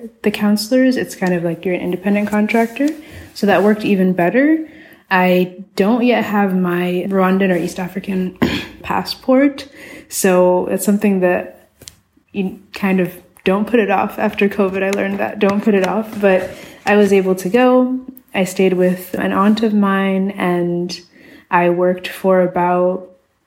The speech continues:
six to seven months there. And the original idea was, "You can come, try for three months, see how it is, and we just go from there." So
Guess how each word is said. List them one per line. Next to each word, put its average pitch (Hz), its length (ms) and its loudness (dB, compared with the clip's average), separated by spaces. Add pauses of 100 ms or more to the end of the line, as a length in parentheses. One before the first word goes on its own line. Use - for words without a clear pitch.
(340)
six - 680 -2
to - 120 -16
seven 240 640 2
months 262 360 2
there. 262 440 0 (400)
And 190 240 4
the 190 80 6
original 196 380 4
idea 185 380 4
was, 180 280 2
"You 185 80 0
can 214 120 0
come, 214 380 2
try 208 220 -2
for 208 140 -6
three 196 180 -2
months, 185 380 -2
see - 320 -2
how 185 180 -2
it 175 120 2
is, 175 280 0
and 180 160 -4
we 175 120 0
just 170 220 -4
go 175 140 2
from 175 240 -6
there." 175 420 -4 (360)
So 165 640 0